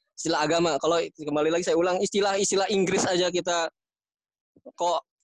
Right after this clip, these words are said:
kesannya familiar dan berbangga diri kalau kita bisa nyebut-nyebut istilah-istilah Inggris kok. Nah, sekarang kita ganti nih coba, atau kita iring-, iringilah gitu ya, seenggak-enggaknya dengan istilah-istilah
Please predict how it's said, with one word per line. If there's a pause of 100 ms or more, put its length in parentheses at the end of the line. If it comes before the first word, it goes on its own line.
(220)
kesannya
familiar
dan
berbangga
diri
kalau
kita
bisa
nyebut-nyebut
istilah-istilah
Inggris
kok. (1080)
Nah,
sekarang
kita
ganti
nih
coba, (160)
atau
kita
iring-,
iringilah
gitu
ya,
seenggak-enggaknya
dengan
istilah-istilah